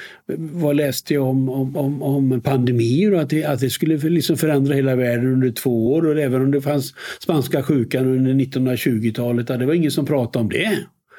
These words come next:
Eller när tsunamin kom, det var ju liksom, det var ingen som pra-, liksom, det var ju tvåtusenfyra,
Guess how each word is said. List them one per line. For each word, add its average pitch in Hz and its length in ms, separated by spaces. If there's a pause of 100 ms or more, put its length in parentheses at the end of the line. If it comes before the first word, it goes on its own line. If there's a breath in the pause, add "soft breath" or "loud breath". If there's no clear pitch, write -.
(400 loud breath)
Eller 160 240
när 143 180
tsunamin 135 720
kom, 139 380
det 127 100
var 160 160
ju 170 160
liksom, 175 400
det 170 280
var 170 80
ingen 180 180
som 156 200
pra-, 151 260
liksom, 147 320
det 143 60
var 147 140
ju 147 60
tvåtusenfyra, 127 840